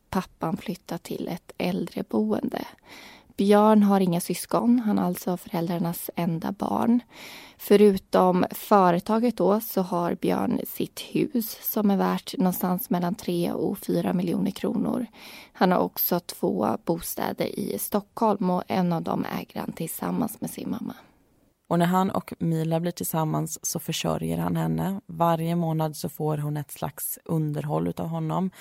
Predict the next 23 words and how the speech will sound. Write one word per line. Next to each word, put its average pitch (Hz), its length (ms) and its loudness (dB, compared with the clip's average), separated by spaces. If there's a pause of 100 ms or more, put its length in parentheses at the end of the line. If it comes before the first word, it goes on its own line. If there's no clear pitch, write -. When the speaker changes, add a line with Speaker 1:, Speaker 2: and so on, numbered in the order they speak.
(260)
Speaker 2:
Det 170 80 -4
vill 160 100 -2
säga 160 160 -2
att - 80 -6
hon 156 160 -2
jobbar 156 480 -2
inte 165 260 -4
utan 165 220 -4
det 156 60 0
är 151 40 -2
han 160 300 -2
som 156 160 -4
fixar - 400 -6
med 147 200 -2 (420)
bostad 165 760 0
i - 20 -2
Estland. 175 800 -2
Han 156 120 0
fixar - 320 -6
med 147 160 0
fordon 165 760 0
till 165 300 -2
henne 160 320 0